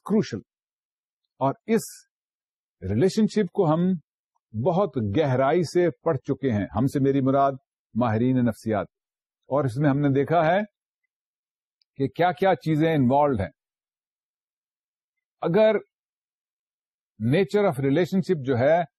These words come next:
وہ اتنا اہم ہے، چاہے وہ انڈسٹری میں ہو یا اسپورٹس میں ہو، تو اس لیے ہمیں دیکھنا چاہیے کہ وہ ریلیشن شپ کی نیچر کیا ہے۔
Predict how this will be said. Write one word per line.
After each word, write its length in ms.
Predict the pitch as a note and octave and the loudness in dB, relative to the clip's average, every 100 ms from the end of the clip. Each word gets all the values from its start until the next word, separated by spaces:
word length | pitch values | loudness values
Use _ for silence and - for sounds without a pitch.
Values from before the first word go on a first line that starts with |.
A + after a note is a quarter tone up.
| _ A#2+ | _ -8
وہ 120 | C#3 | -6
اتنا 300 | E3 - A3 G#3+ | -4 -2 0 2
اہم 360 | E3 D3+ D3+ | 2 2 2
ہے، 200 | B2+ C3 B2 _ _ _ - | 2 0 -2 _ _ _ -4
چاہے 240 | D3 C#3 | -2 0
وہ 120 | C#3+ | 2
انڈسٹری 500 | B2 A#2 D3+ - E3 | 2 2 0 -2 -2
میں 120 | D#3+ | 0
ہو 180 | C3 C#3+ C#3 _ - | 0 0 -4 _ -6
یا 120 | A#2 | -4
اسپورٹس 480 | G2 - D#3 D#3 D3+ | -4 -4 -2 -2 -4
میں 100 | D3 | -2
ہو، 220 | B2+ C3+ - _ _ _ _ _ _ _ _ | 0 -2 -8 _ _ _ _ _ _ _ _
تو 60 | C#3 | -2
اس 200 | B2+ D#3 | -2 0
لیے 200 | E3 D3 | 0 2
ہمیں 200 | C3 C#3+ - _ _ - | 2 -2 -4 _ _ -6
دیکھنا 280 | D3 E3 F#3+ | 0 2 2
چاہیے 380 | D3+ E3 D3+ E3+ | 2 2 2 0
کہ 120 | D#3 | 0
وہ 160 | C3 A#2+ | 0 0
ریلیشن 420 | G#2+ D3 C#3+ E3+ | 0 0 -2 -4
شپ 220 | D#3+ D#3 | -4 -4
کی 80 | D3 | -2
نیچر 440 | G#2 B2 D3+ F#3 | 0 0 0 -2
کیا 200 | C3+ B2+ | -2 -2
ہے۔ 80 | D#2 | -2